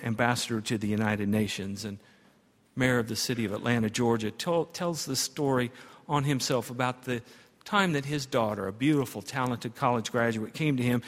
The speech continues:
and said to him, "Dad, I, I feel called of God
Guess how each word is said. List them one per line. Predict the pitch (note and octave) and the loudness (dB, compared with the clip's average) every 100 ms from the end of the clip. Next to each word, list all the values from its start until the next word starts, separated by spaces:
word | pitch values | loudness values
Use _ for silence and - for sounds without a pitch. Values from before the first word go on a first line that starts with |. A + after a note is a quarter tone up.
| - - - | -8 -16 -8
and | C3+ | -4
said | - E3 | -2 0
to | B2 | 0
him, | G#2+ | 2
"Dad, | B2+ C#3 | 2 2
I, | C3+ - - - - | 0 -4 -12 -16 -10
I | A#2+ | -10
feel | - G#3 F3+ | -8 -8 -8
called | - F3+ F3+ | -8 -6 -4
of | A#2 | -6
God | A#2 C#3+ B2+ G2+ | -6 -4 -4 -6